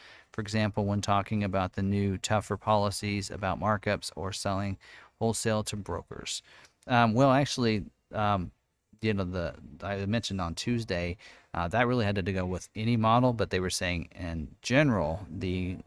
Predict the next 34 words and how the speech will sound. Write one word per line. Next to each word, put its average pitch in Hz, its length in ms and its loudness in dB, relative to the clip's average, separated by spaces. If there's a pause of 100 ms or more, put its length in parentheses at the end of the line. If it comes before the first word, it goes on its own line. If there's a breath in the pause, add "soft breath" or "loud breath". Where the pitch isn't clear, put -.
(120)
the 98 240 -2
ones 98 400 0
that 98 120 0
are 87 120 0
on 85 140 -2
high, 98 320 -4
high 110 220 -2
demand, 92 420 -2
or 90 360 -6
they're 92 200 -4
finding 92 420 -2
a 90 60 -2
lot 90 140 -2
of 90 80 -6
people 78 220 -6
wanting 90 400 -2
that 85 160 -6
high - 160 -8
demand 85 380 -6
vehicles 92 480 -4 (340 loud breath)
because 110 240 2
they 101 100 2
have 98 160 0
the 90 80 -2
bigger 85 280 -2
markup. 90 440 -4 (480 loud breath)
So, 90 120 2
like, 85 260 -2
right 98 180 0
now, 98 380 2
you 90 180 -4
know, 85 180 -4
an, 80 260 -8
an 87 180 -10